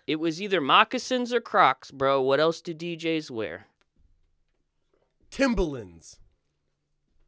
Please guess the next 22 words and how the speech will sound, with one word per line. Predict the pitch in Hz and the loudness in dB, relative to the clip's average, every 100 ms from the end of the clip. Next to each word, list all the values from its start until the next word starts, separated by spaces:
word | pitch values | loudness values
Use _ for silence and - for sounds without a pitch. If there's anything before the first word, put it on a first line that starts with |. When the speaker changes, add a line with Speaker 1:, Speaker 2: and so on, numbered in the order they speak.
| _ _ _ _ _ _ _ _ _ _ _ _ _ _ 147 | _ _ _ _ _ _ _ _ _ _ _ _ _ _ -16
Speaker 1:
Okay. | 170 190 190 _ _ _ _ _ _ _ _ _ _ _ _ | -12 -12 -14 _ _ _ _ _ _ _ _ _ _ _ _
Speaker 2:
K-Swiss. | - 208 220 - 226 277 196 - - - - _ _ _ | -4 -2 0 -2 2 4 4 0 -12 -16 -20 _ _ _
I | 180 | -4
don't | 254 254 | -2 -2
know, | 254 240 | -2 -4
Jared. | 196 214 220 208 | -4 -4 -4 -2
K-Swiss. | - 240 240 262 277 269 247 - - | 0 0 0 -2 4 4 4 -4 -10
Speaker 1:
You | 135 | -8
know, | 180 175 | -8 -8
K-Swiss, | - 180 190 - 170 - | -6 -8 -8 -8 -8 -6
wasn't | 156 180 | -10 -6
that | 226 | -8
originally | 214 143 151 156 151 139 | -6 -6 -8 -8 -8 -8
for | - 107 | -10 -14
tennis | - 110 120 - | -14 -14 -14 -14
players? | 131 135 135 139 - _ _ _ _ _ | -14 -12 -12 -16 -20 _ _ _ _ _
What | 147 147 | -16 -12
happened | 147 120 92 | -12 -12 -16
with | - | -16
them? | 101 90 - _ _ _ | -16 -16 -18 _ _ _
Speaker 2:
No, | 120 123 | -16 -14
K, | 117 131 143 | -14 -14 -14